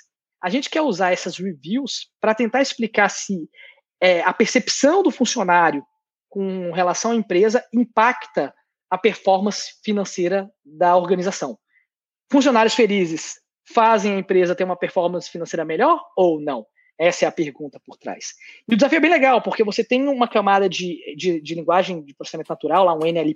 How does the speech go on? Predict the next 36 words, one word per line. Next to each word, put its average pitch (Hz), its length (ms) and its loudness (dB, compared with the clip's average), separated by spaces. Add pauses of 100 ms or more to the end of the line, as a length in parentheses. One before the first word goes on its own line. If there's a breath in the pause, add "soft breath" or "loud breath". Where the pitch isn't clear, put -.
P, 240 240 2 (300 loud breath)
que 185 80 0
é - 20 4
pegar 190 320 4
o 247 80 4
texto 208 480 0
e 185 40 -6
extrair 185 520 -2
a 262 40 0
informação. 196 680 -2 (320 soft breath)
Depois 233 440 2
você 233 280 0
tem 269 380 0
a 254 60 0
série 233 300 -2
temporal 185 680 2 (120)
financeira, 180 600 -2
que - 100 -12
você 160 220 -8
quer 190 260 -4
saber 175 300 -4
se 180 100 -10
aquele 196 280 -2
texto 180 360 -2
impacta 208 540 0
ou 180 80 -6
não 175 160 0
aquela 165 300 -2
série 156 240 -2
temporal. 180 480 0 (300 loud breath)
E 233 100 0
tem 302 100 2
um 285 40 2
problema 269 260 4
de - 80 -4
causalidade, 254 720 2